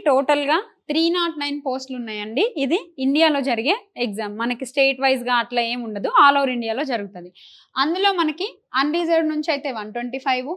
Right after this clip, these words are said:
ఓబీసీ నుంచి అయితే సెవెంటీ టూ, ఈడబ్ల్యూఎస్ వాళ్ళకైతే థర్టీ పోస్టులు ఉన్నాయండి.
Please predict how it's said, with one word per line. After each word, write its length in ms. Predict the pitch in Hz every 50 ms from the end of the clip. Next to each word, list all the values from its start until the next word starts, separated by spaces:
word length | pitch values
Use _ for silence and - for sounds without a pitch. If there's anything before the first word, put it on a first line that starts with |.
| - _ _ _ _ _ - 247 285
ఓబీసీ 380 | 302 262 320 330 330 - 311 302 311
నుంచి 160 | 302 302 320 277
అయితే 140 | - 247 233 -
సెవెంటీ 380 | 226 208 214 233 247 233 262 254 254 294
టూ, 60 | 190 - - 277 285
ఈడబ్ల్యూఎస్ 540 | 311 311 330 311 330 320 320 320 320 320 285 285
వాళ్ళకైతే 460 | 277 285 277 294 285 285 277 381 480 508 - _ _ _ _ - _ _ - -
థర్టీ 260 | 311 302 302 - 349 277
పోస్టులు 300 | 320 302 302 294 - 311 269
ఉన్నాయండి. 420 | 240 220 208 202 202 202 202 202